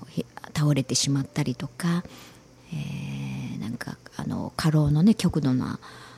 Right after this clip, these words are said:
ような症状というのが出やすくなるそうなんでね、その辺は、あの、気をつけなければ、あー、いけないと思いますからね。えー、まあ、自分の体に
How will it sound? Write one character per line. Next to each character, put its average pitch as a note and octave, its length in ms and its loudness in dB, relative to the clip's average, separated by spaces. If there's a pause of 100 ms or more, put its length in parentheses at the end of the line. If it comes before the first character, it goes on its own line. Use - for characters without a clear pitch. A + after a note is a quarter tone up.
(160)
よ D3 140 0
う B2+ 40 2
な C3+ 100 0
症 D3 280 2
状 C#3+ 240 2 (500)
と - 100 -6
い B2+ 40 -2
う C#3 80 -2
の - 80 0
が A#2+ 220 0 (320)
出 F#3+ 140 8
や G3+ 120 10
す - 100 0
く G3+ 120 6
な F#3+ 100 10
る E3 80 6
そ - 160 -4
う - 40 -4
な - 60 -8 (320)
ん - 0 -
で F3 160 8
ね、 D3+ 60 4
そ - 160 4
の A#3 80 10
辺 A#3+ 200 12
は、 A3 200 10 (140)
あ F3+ 100 2
の、 D#3+ 640 4 (280)
気 F#3 160 4
を F3 40 10
つ - 140 -6
け F3 80 4
な D3 140 6
け - 120 -2
れ - 120 0
ば、 - 180 -4 (500)
あ C3 380 0
ー、 B2+ 40 -4
い - 40 -8
け C#3+ 140 4
な C#3+ 120 6
い C#3 60 6
と C3+ 140 -2
思 C3+ 160 4
い C3+ 40 4
ま C3+ 140 4
す - 120 -4
か - 100 -8
ら - 100 -8
ね。 E3+ 220 4 (400)
え D#3+ 40 0
ー、 D3 640 2
ま E3 100 6
あ、 - 20 6
自 C3+ 180 4
分 D#3 220 8
の D#3+ 80 8
体 D3 400 4
に D3 260 6